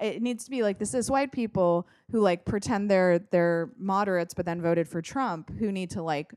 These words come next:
Speaker 2: show up when people are in trouble. Because when
Speaker 1: Yes.
Speaker 2: they're in trouble, then they're like, "Why aren't you all dropping everything to come save me?" And it's like, "Well, where the fuck were you at the last protest?"
Speaker 1: Right.
Speaker 2: You know? Um,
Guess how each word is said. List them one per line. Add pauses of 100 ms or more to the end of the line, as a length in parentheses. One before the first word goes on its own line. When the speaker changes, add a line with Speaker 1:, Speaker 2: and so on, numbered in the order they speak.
Speaker 2:
show
up (300)
when
people
are
in
trouble. (160)
Because
when
Speaker 1:
Yes.
Speaker 2:
they're
in
trouble,
then
they're
like,
"Why
aren't
you
all
dropping
everything
to
come
save
me?"
And
it's
like,
"Well,
where
the
fuck
were
you
at
the
last
protest?"
Speaker 1:
Right.
Speaker 2:
You
know? (680)
Um,